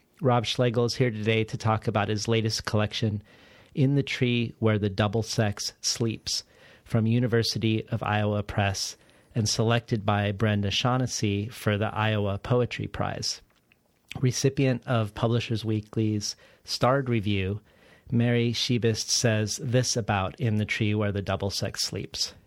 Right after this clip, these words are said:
Precise and nuanced, this lyric journey is at once fable, field guide,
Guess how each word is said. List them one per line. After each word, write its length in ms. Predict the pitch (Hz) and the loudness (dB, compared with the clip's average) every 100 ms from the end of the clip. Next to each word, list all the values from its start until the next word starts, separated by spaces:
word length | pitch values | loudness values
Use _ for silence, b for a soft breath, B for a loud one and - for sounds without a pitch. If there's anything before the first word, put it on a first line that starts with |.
| _ _ _ _ - | _ _ _ _ -6
Precise 800 | - 117 - 113 120 131 - - - | 0 0 2 0 0 -2 -4 -6 -2
and 300 | 120 107 107 | 0 2 2
nuanced, 640 | 117 123 127 135 - - b b b b b b - | 2 0 -2 -6 -10 -12 b b b b b b -2
this 280 | 117 - 120 | 0 0 0
lyric 440 | 120 131 135 - | 2 2 0 -4
journey 560 | 113 123 120 117 117 - - | 0 2 2 2 0 -4 0
is 180 | 127 120 | 2 4
at 180 | 113 | 0
once 540 | 113 117 131 127 - - _ | 0 2 2 0 -4 -4 _
fable, 720 | - - 113 113 127 135 147 - _ _ _ | -20 0 2 2 0 -2 -4 -12 _ _ _
field 500 | - - 123 123 123 | -8 0 2 2 0
guide, 500 | 120 117 120 123 123 | 0 2 0 -4 -8